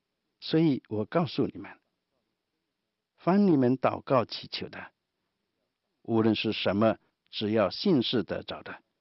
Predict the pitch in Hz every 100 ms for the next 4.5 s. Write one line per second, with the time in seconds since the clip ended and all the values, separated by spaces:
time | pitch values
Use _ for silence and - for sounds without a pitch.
0 | _ _ _ _ _ _ _ _ _ _
1 | - 120 90 104 - - - - _ _
2 | _ _ _ _ _ _ _ _ _ _
3 | _ _ _ _ _ _ - 240 175 123
4 | 110 120 95 92 90